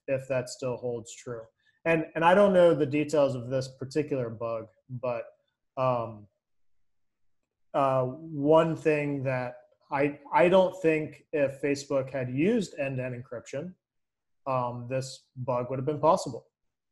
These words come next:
uh, because, um, uh, and, and I think that, uh, if Facebook had, uh, constantly shown when the microphone is on, when the camera is on,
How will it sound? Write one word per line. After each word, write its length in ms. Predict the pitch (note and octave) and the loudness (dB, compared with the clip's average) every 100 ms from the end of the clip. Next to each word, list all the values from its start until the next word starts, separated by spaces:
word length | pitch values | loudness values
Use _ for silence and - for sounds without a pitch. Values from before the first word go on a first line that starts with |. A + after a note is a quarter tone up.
| - | -10
uh, 260 | B2 A#2+ A2 | -10 -8 -10
because, 840 | B2+ B2+ C#3 B2+ B2 A#2 A2 - _ _ _ _ _ _ | -10 -8 -4 -4 -4 -6 -12 -18 _ _ _ _ _ _
um, 500 | B2+ A#2+ A#2 A#2 A#2 - | -8 -6 -8 -10 -8 2
uh, 160 | D3+ D#3+ | 2 4
and, 320 | D#3+ D3+ D3 | 2 2 0
and 440 | D#3 D3+ D3 C#3+ D3 - | 2 2 2 -4 -6 -8
I 200 | E3+ D3+ | 2 4
think 400 | D3+ E3 D#3 C#3+ | 4 4 2 2
that, 320 | D3 C#3+ C3+ - A#3 D#3 F3 F3 F3 | 0 2 0 -6 -16 -16 -16 -8 -4
uh, 280 | C3+ C3 C#3 | -2 -2 -4
if 440 | E3 E3 D3 C#3 - _ - | -2 0 0 -2 -12 _ 2
Facebook 480 | D3 D3 D#3 C#3+ D3 | 2 4 2 2 0
had, 600 | - C#3+ C#3 C3+ C3 - _ _ _ _ C3 | -2 0 2 0 -2 -6 _ _ _ _ -6
uh, 320 | B2+ B2+ B2 | -4 -2 -4
constantly 920 | - D#3 E3 E3 - F3+ E3 D3 C#3 | 0 4 4 2 -2 -2 0 0 0
shown 720 | C3 - E3+ G3 D3+ C3 F3 F#3 _ _ _ _ - | -2 2 6 6 6 2 -4 -6 _ _ _ _ -4
when 380 | C#3 C#3 C#3+ | 0 0 0
the 80 | C3+ | 0
microphone 680 | C3 C3 C#3 D3+ D3+ D3 C#3+ | 0 0 0 -2 2 2 2
is 140 | C#3 | 2
on, 500 | C#3+ C#3+ C#3+ C#3+ C#3+ | 2 4 4 2 0
when 100 | B2+ | -4
the 100 | A#2+ | -6
camera 440 | - C#3 C#3 C3+ C3 | -6 -4 -2 -2 -2
is 120 | B2+ | -2
on, 600 | C3 C3 C3 B2+ B2+ | -2 -2 -2 -2 -4